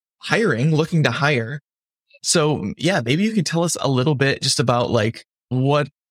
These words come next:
you like about being a manager and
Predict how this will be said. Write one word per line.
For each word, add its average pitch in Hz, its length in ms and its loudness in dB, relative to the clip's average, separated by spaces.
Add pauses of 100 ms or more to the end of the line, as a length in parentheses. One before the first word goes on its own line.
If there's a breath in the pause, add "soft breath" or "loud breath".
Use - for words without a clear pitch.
you 139 180 -2
like 135 640 0 (160)
about 123 500 -4
being 156 240 2
a 156 40 4
manager 143 800 2 (420)
and 120 640 2